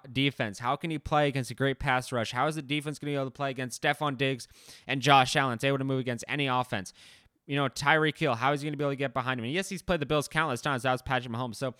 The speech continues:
this is gonna answer a lot of questions about who, where the Dolphins are at. If they're able to keep it close or at least have a bunch of good plays,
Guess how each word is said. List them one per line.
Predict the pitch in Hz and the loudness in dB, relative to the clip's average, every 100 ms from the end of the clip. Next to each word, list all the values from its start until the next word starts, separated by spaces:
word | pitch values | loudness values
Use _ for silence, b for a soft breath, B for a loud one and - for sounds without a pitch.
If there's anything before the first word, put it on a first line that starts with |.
| B B 123 | B B -6
this | 147 | -4
is | 147 | -2
gonna | 160 147 | 2 2
answer | 139 139 | 2 2
a | |
lot | 139 135 | 2 2
of | - | 2
questions | 143 - 131 | 2 2 -2
about | 120 127 127 - _ - | 0 2 2 0 _ -12
who, | 143 | -6
where | 139 151 | 0 2
the | |
Dolphins | 139 143 139 139 123 | 6 6 6 2 0
are | 123 | 2
at. | 113 - B B _ | 2 0 B B _
If | 147 | -2
they're | 190 196 | 2 2
able | 180 | 2
to | |
keep | - 170 | -4 -6
it | 165 | -2
close | 160 156 | 0 2
or | 143 | 2
at | 131 | -2
least | 151 | -2
have | 175 | -2
a | 147 | -2
bunch | 131 139 131 | -2 -4 -4
of | |
good | 139 127 | -6 -4
plays, | - 131 123 - | -2 0 0 -4